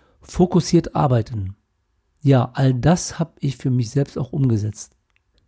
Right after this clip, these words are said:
Und eins kann ich dir sagen, das war definitiv kein einfacher Weg. Wenn ich im Nachhinein sehe, was ich an Zeit investiert habe, darf ich vielleicht gar nicht mehr drüber nachdenken. Meine Zeiten sind, ja, ich fange morgens um halb neun an und arbeite meistens bis abends um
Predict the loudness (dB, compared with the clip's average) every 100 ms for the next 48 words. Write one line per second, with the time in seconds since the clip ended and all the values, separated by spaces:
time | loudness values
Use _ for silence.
0 | -20 _ _ _ 0 2 2 0 2 2
1 | 2 2 4 4 2 0 -8 _ -2 0
2 | 0 2 2 2 2 2 2 0 0 -2
3 | -4 -6 0 2 2 0 0 0 0 0
4 | 0 -2 -4 _ _ -20 _ _ _ _
5 | _ _ -2 2 4 2 -2 0 4 4
6 | 4 4 4 4 4 4 2 2 0 -2
7 | -4 -4 -2 0 0 0 0 0 0 0
8 | 2 2 2 2 2 2 0 0 0 0
9 | -2 0 0 0 0 2 0 0 -2 -2
10 | -4 -6 -10 _ _ _ _ 2 2 2
11 | 2 2 2 2 2 0 -6 0 2 2
12 | -2 -2 0 2 2 2 2 2 2 0
13 | 2 0 0 -2 -2 0 0 0 0 0
14 | -2 -4 -4 -6 -4 -2 0 -2 -4 -4